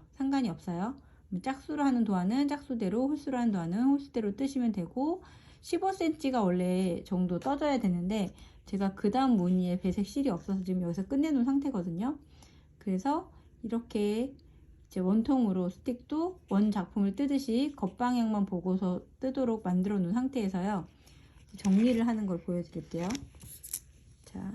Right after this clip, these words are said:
이렇게 지금 한쪽만 해놨는데 스티코를 그냥,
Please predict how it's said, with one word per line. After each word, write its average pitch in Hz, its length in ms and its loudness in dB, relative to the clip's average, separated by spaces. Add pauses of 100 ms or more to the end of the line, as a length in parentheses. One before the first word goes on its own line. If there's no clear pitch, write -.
(120)
이렇게 220 520 -6
지금 214 180 -2
한쪽만 277 400 2
해놨는데 220 720 2 (460)
스티코를 285 640 0
그냥, 214 760 2